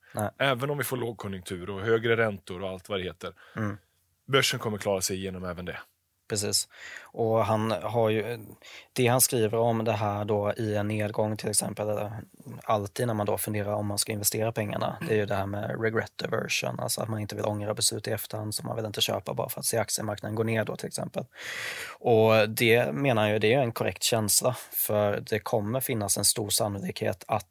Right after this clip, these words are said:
Speaker 1: du kommer ha ett bättre tillfälle i framtiden att köpa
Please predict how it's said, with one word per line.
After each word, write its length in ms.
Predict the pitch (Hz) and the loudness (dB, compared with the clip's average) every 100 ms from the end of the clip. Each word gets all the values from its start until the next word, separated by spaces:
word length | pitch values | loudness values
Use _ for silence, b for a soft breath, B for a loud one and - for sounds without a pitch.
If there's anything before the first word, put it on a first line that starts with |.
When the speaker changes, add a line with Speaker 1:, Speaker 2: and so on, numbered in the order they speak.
| - | -10
Speaker 1:
du 120 | 113 | -6
kommer 300 | - 104 104 | -2 0 0
ha 140 | 107 | 0
ett 120 | 101 - | -2 -4
bättre 380 | 101 - 156 | -6 -4 -2
tillfälle 480 | 143 123 - - - | 0 0 0 -2 -2
i 180 | 113 104 | -2 -2
framtiden 640 | - 107 98 - 139 113 107 | 0 -2 -2 -4 -2 -2 0
att 360 | 107 - - | -2 -4 -8
köpa 500 | - 120 104 - 131 | 0 2 0 0 -4